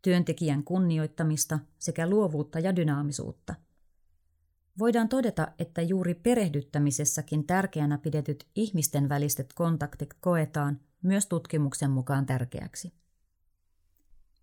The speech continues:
Kokonaisuudessaan perehdyttämisen lopputuloksen pitäisi noudattaa henkilöstöstrategiaa, jotta organisaation liiketoimintastrategia voi onnistua.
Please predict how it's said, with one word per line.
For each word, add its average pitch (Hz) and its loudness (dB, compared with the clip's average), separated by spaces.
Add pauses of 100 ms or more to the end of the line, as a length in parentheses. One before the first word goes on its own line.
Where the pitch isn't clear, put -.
(880)
Kokonaisuudessaan 165 2
perehdyttämisen 160 0
lopputuloksen 147 -2
pitäisi 147 0
noudattaa 156 0
henkilöstöstrategiaa, 139 -2 (460)
jotta 165 -4
organisaation 160 2 (320)
liiketoimintastrategia 160 -2
voi 180 0
onnistua. - -2